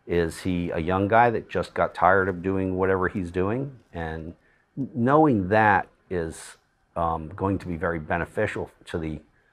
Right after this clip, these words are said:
to the buyer, because now the buyer will understand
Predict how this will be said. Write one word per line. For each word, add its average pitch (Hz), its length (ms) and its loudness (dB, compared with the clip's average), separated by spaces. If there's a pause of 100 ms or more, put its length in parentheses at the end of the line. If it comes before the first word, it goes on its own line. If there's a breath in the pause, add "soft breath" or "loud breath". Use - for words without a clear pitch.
(760)
to - 120 -4
the 95 60 2
buyer, 127 380 6
because 101 520 0
now 117 540 4
the 101 100 -4
buyer 110 380 6
will 92 140 0
understand 90 680 -4